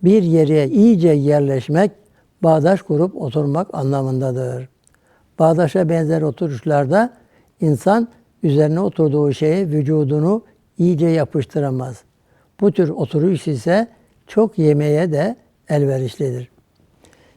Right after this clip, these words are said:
Nebi Ekrem sallallahu aleyhi ve sellem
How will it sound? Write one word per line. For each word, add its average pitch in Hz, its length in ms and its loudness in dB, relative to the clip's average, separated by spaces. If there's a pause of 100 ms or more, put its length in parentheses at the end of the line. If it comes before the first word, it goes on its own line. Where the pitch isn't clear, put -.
(120)
Nebi 202 300 4
Ekrem 233 360 2
sallallahu 202 640 2
aleyhi 180 320 2
ve 170 120 0
sellem 165 540 -2